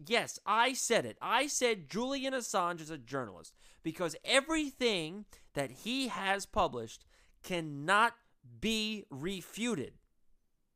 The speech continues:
No matter how much anybody tried, not one person can refute any information that was published by WikiLeaks.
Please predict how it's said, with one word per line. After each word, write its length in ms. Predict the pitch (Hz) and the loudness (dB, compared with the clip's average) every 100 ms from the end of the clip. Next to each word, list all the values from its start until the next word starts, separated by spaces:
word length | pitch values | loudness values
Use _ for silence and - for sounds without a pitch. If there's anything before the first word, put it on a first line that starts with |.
| _ _ _ _ _ _ _ _ _ _ _ _ - _ - | _ _ _ _ _ _ _ _ _ _ _ _ -20 _ -6
No 80 | 190 | 2
matter 280 | 202 160 | 2 2
how 300 | 120 - 277 | 0 6 8
much 240 | 320 285 233 | 8 4 2
anybody 440 | 220 196 190 185 | -4 -2 -2 -2
tried, 440 | - 160 117 104 - _ _ | -4 -2 -2 -4 -12 _ _
not 420 | 123 143 233 277 160 | -6 4 6 4 0
one 380 | 143 196 226 | -2 0 0
person 420 | 208 196 147 156 143 | 0 0 0 -4 -6
can 220 | 143 131 | -6 -4
refute 500 | 131 - 202 160 - _ _ _ _ - | -6 -6 -4 -4 -4 _ _ _ _ 2
any 480 | 240 269 269 277 - | 2 4 0 -4 -8
information 760 | 208 233 196 226 202 135 - 113 | -8 -8 -2 0 0 -2 -4 -8
that 120 | 113 | -8
was 160 | 120 - | -8 -6
published 640 | - - 147 92 - - _ _ _ | 4 4 4 -6 -12 -20 _ _ _
by 140 | 110 110 | -4 -4
WikiLeaks. 880 | 113 123 - 95 85 78 - - | -4 -6 -8 -12 -14 -18 -20 -20